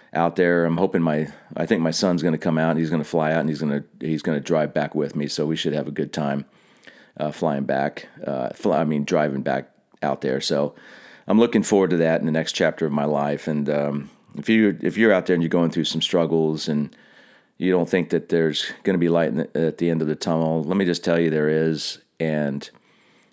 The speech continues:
you know, hold on to people that you can trust, and hold on to people that will give you good advice. I don't care who that is, if it's a brother, sister, your mom,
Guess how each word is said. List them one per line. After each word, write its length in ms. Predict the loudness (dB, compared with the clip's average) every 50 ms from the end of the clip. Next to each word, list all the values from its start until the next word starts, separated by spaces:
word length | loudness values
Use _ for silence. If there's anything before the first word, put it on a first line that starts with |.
| _ _ -6
you 140 | -4 -2 -2
know, 160 | -2 -2 -2
hold 260 | 2 2 4 4 4
on 320 | 4 4 4 2 2 0 -2
to 240 | -4 0 0 0 2
people 360 | 2 0 -2 0 2 2 2
that 340 | 2 2 2 2 0 -2 -4 -8 -6
you 160 | -2 -2 -2
can 300 | 0 0 -2 -2 -2 -2
trust, 640 | -4 -4 -2 0 0 0 0 0 -4 -6 -6 -10 -16 _ _ _ _ _ _ _ -4
and 240 | -2 -2 -2 -2 0
hold 240 | 0 2 2 4
on 220 | 2 2 2 0 0
to 120 | -2 -6
people 560 | -4 -2 -2 -2 0 0 0 0 0 -2 -4 -10 -18 -20 -20 -20 -20 -20 -20 -20 _ _ _ _ _
that 580 | -6 -4 -2 0 0 -2 -2 -4 -6 -8 -8 -12 -12 -6
will 160 | -4 -4 -2
give 200 | 0 0 2 2
you 100 | 0 0
good 220 | 2 0 0 2
advice. 680 | 0 -2 -2 -2 -2 -2 -2 -2 -2 -2 -4 -4 -6 -8 -8 -6
I 120 | -2 -2
don't 140 | -2 -2 -2
care 260 | 0 0 0 2 0
who 180 | 0 0 0 2
that 180 | 2 0 0
is, 240 | 0 0 -2 -2 -2
if 200 | -4 -4 -4 -4
it's 180 | -4 -4 -2 -4
a 60 | -4
brother, 360 | -2 0 0 2 2 2 0
sister, 720 | 0 0 -2 -2 -2 -2 0 0 2 2 2 0 -2 -4 -4
your 160 | -4 -4 -2
mom, 500 | 0 0 0 2 0 0 0 0 -2